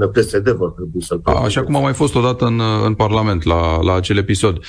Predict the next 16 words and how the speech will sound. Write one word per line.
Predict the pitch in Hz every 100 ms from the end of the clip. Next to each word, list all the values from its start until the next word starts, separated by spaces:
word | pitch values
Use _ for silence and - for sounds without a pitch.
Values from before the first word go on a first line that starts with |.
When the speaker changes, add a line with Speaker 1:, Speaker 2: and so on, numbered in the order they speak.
| - - -
Speaker 2:
Da, | 117
domnule | 139 165
Pârvulescu, | 160 147 131 113 - 110 104
revenind | 101 107 117 135 165
un | 127 113
pic, | 123 113
că |
e | 110
important | 110 110 104 127 117
la | 110 101 95 92
sprijinul | 87 120 113 113 113
nostru | 123 113 104
pentru | 95 95 98
Republica | 95 104 101 101 95 95 90 87
Moldova, | 95 98 95 107 95 90 80 - -
uh, | 104 95 92 92 92 87 87 87 92